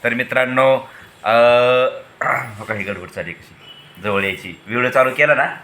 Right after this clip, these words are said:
व्हिडिओ चालू केला ना, लगेच जवळ येतात बघा. तर मित्रांनो, अ, काल होतं जयदीप, जयदीप नाही, आयुष, अनुज, आरोहीचं शाळेमध्ये गॅदरिंग,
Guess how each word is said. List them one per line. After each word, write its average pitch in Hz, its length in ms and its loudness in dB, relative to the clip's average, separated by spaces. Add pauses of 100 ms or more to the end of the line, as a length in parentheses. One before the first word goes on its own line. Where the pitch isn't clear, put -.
(340)
व्हिडिओ 147 200 2
चालू 156 180 2
केला 151 220 2
ना, 139 140 0
लगेच 139 240 0
जवळ 131 260 4
येतात 107 200 -2
बघा. 87 220 -4 (540)
तर 113 80 -6
मित्रांनो, 143 500 2 (460)
अ, 120 280 6
काल 139 260 0
होतं 143 420 4
जयदीप, 143 840 0
जयदीप 135 260 0
नाही, 110 160 2 (240)
आयुष, 143 460 0 (140)
अनुज, 143 540 2 (600)
आरोहीचं 131 560 0
शाळेमध्ये 127 460 0
गॅदरिंग, 120 440 0